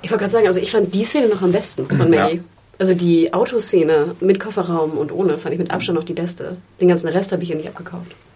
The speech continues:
Speaker 1: Weil
Speaker 2: Ich
Speaker 1: ich fand,
Speaker 2: fand
Speaker 1: das
Speaker 2: die
Speaker 1: fand ich noch
Speaker 2: Autoszene
Speaker 1: ziemlich
Speaker 2: auch
Speaker 1: spannend,
Speaker 2: gut.
Speaker 1: weil das war wirklich spannend, fand ich. Zum einen, ne, was, was macht die da drin? Wie lang ist sie da drin?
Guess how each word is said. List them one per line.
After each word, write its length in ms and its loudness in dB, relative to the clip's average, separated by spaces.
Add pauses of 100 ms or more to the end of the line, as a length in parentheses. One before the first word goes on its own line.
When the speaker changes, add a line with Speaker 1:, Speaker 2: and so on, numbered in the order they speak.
(680)
Speaker 1:
Weil 100 -6
Speaker 2:
Ich 40 -8
Speaker 1:
ich 60 -8
fand, 100 2
Speaker 2:
fand 40 -2
Speaker 1:
das 40 -2
Speaker 2:
die 80 -4
Speaker 1:
fand 140 0
ich 40 -4
noch 100 -2
Speaker 2:
Autoszene 160 -4
Speaker 1:
ziemlich 160 0
Speaker 2:
auch 20 -6
Speaker 1:
spannend, 240 -2
Speaker 2:
gut. 80 -6
Speaker 1:
weil 80 -4
das 120 -6
war 140 -2
wirklich 240 -8
spannend, 260 -8
fand 160 -10
ich. 160 -10 (280)
Zum 180 -4
einen, 300 2
ne, 100 0
was, 200 -6
was 120 -8
macht 160 -4
die 60 -10
da 100 -8
drin? 320 -2
Wie 80 -2
lang 140 -4
ist 240 -6
sie 80 -6
da 140 2
drin? 320 2